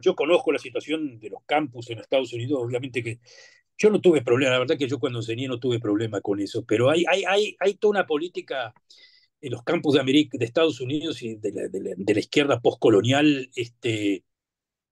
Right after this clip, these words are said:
eh, hasta a nivel de ridículo. Esto, la, la, la cultura de cancelación que ahora, parado-, ahora obviamente, no paradójicamente, pero que acompañándolo lo están haciendo los conservadores también.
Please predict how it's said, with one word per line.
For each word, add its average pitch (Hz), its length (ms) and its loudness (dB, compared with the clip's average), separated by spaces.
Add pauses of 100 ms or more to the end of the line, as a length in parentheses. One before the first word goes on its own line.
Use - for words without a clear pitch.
(360)
eh, 92 760 -2 (320)
hasta - 300 -10
a - 20 -8
nivel 117 240 2
de 127 100 4
ridículo. 117 600 0 (500)
Esto, 117 440 0
la, 113 220 2
la, 104 260 0
la 101 180 -4
cultura 127 440 0
de 117 120 2
cancelación 120 680 -2
que 139 200 -2
ahora, 170 400 2
parado-, 139 340 -12 (1120)
ahora 127 280 -4
obviamente, 123 640 -2
no 143 120 -6
paradójicamente, 120 760 -4
pero 98 260 -2
que 110 180 -10
acompañándolo 131 800 2
lo 127 80 2
están 139 200 -2
haciendo 135 260 -6
los 123 100 -8
conservadores 120 560 -6
también. - 960 -8